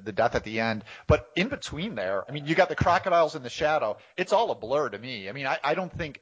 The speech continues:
any of those really stand out as particularly, um, you know, I can't remember. It, it just seems like this, this rush of creepy crawlies and things falling from the air, and that, that was it, this long sequence.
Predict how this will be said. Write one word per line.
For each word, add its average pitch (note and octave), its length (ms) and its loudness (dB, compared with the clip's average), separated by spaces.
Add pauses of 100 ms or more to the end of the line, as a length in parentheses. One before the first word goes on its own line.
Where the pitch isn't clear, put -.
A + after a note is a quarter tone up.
(120)
any D#3 300 -4
of B2 140 -6
those A#2+ 460 -4 (120)
really C3 320 -8
stand A#2+ 440 -8
out A#2 320 0
as G#2 160 -2
particularly, G#2 1120 -4 (320)
um, F#2+ 480 -8 (400)
you D#3+ 120 -4
know, D3 120 4
I E3 80 4
can't F3 220 -4
remember. C#3 440 -4
It, C3 180 -8
it C#3 100 -8
just E3 180 -4
seems D#3 240 -10
like C3 240 0
this, B2 240 -10 (240)
this C3+ 180 -10
rush C#3 540 2
of B2 380 0
creepy F3+ 320 -6
crawlies C3+ 680 2
and A#2 280 -8
things C#3+ 400 -8
falling C3 400 0
from A#2 160 -4
the A2 160 -6
air, G2 360 0
and A2 160 -6
that, A#2 240 0 (200)
that D3 180 2
was B2 160 -8
it, B2 260 -4
this G#2 200 -8
long A#2+ 260 -2
sequence. F#2 640 -10